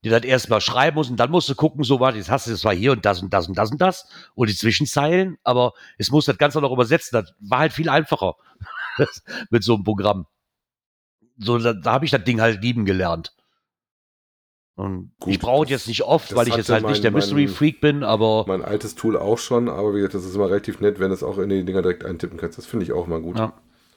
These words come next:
Speaker 1: Ich fänd's doch cooler, wenn er hätte einfach nur zuhören können, aber, und
Speaker 2: Ah, das ist ja
Speaker 1: behaupten
Speaker 2: das, was
Speaker 1: können,
Speaker 2: ich
Speaker 1: aber
Speaker 2: noch, äh, gerne hätte.
Speaker 1: <laughs>
Speaker 2: Für optisch und akustisch, aber ich bin da auch nicht wirklich gut drin.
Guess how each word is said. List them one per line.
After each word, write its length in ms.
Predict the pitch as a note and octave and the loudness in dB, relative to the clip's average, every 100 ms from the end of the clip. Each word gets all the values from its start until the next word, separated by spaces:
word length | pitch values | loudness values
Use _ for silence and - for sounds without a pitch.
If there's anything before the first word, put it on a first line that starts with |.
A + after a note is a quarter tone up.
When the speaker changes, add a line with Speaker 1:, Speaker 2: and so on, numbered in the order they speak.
| _ _ - | _ _ -16
Speaker 1:
Ich 100 | F2 | -2
fänd's 180 | C3+ C#3 | 0 2
doch 100 | - | 0
cooler, 240 | D3+ D3 | 2 2
wenn 100 | B2+ A#2 | 2 0
er 80 | |
hätte 220 | A#2 B2 A#2 | 0 0 0
einfach 180 | A#2+ | 0
nur 100 | A#2 | 0
zuhören 640 | G#2 - G#2+ A2 F#2+ F#2 - | -2 0 2 2 2 -2 0
können, 320 | G2+ A#2 G#2+ | 0 0 0
aber, 280 | F2+ F2 F2 | 0 0 -2
und 160 | F2+ | -2
Speaker 2:
Ah, 140 | - - | 0 0
das 160 | C#3 | 0
ist 100 | B2+ | 0
ja 60 | B2+ | 0
Speaker 1:
behaupten 240 | B2 A#2+ | 0 -2
Speaker 2:
das, 60 | A2+ | -2
was 100 | A#2 | -2
Speaker 1:
können, 140 | F#2+ | -4
Speaker 2:
ich 60 | F#2 | -2
Speaker 1:
aber 80 | A2+ | 0
Speaker 2:
noch, 280 | G#2+ G2 - | -2 -2 -4
äh, 160 | G#2+ | -2
gerne 320 | G3 G3+ G#3 - | 0 0 0 0
hätte. 320 | G#3 G#3+ G3 | 0 0 -2
Speaker 1:
<laughs> 320 | - - E3 | -2 -4 -4
Speaker 2:
Für 200 | - A#2+ | 0 0
optisch 360 | C3+ - C#3 A2 | 0 0 0 0
und 120 | A#2 | -2
akustisch, 460 | A#2 A#2+ B2 A#2 A#2 | -2 0 0 0 0
aber 140 | G#2+ | 0
ich 140 | G#2 - | -2 -4
bin 140 | G2+ | 0
da 120 | G#2+ | 0
auch 140 | - G2 | 0 -4
nicht 180 | G#2+ A2 | -4 -2
wirklich 260 | F2 G2 | -4 -6
gut 300 | - F2+ - | -10 -10 -8
drin. 160 | F2 | -10